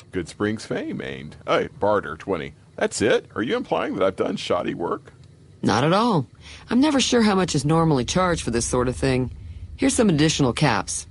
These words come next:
Speaker 2: That should be enough. Now, how about spending some of those caps in the saloon?
Speaker 1: I don't think so.
Speaker 2: Be careful out there.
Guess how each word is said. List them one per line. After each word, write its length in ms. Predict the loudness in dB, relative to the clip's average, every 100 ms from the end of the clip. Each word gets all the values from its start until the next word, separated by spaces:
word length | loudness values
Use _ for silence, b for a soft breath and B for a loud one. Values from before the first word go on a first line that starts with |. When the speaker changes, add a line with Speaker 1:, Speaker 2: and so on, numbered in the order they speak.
| -4
Speaker 2:
That 140 | -2 0
should 140 | 0
be 80 | 2
enough. 420 | 2 2 0 -6 -20 -20 -20 -20 -2
Now, 280 | 2 2 0 -8 B B
how 140 | -2 2
about 180 | 2
spending 460 | -2 0 4 4 4
some 180 | 2 2
of 80 | 4
those 180 | 2
caps 360 | 2 0 0 0
in 80 | 0
the 60 |
saloon? 580 | 2 2 4 2 2 -2 -6 -2 0 0 -2 -4 -4 -4
Speaker 1:
I 260 | -4 -4 -4
don't 160 | -4 -2
think 220 | -4 -4
so. 220 | -8 -4 -4 -4 -6 -10 -10 2
Speaker 2:
Be 140 | 4
careful 340 | 6 4 4 2
out 160 | 4
there. 240 | 4 2